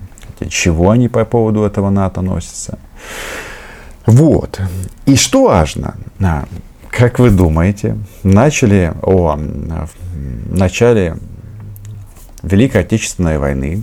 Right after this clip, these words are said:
как, э, продолжают этот и-, период истории называть в России, а закончили современными событиями,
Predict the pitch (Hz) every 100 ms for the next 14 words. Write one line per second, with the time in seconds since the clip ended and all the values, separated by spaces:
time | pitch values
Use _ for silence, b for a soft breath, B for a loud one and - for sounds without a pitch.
0 | 110 - 98 - - - 82 80 73 78
1 | - 85 82 85 80 - 80 82 - 90
2 | - - 101 82 78 - - - 80 78
3 | - 73 78 80 80 78 76 - 80 76
4 | 76 73 64 - - 80 - - 76 -
5 | - B B B B B B B - 87
6 | 85 - 73 71 90 107 - - - 82
7 | 95 95 151 190 101 82 78 - - 82
8 | 80 76 - 64 64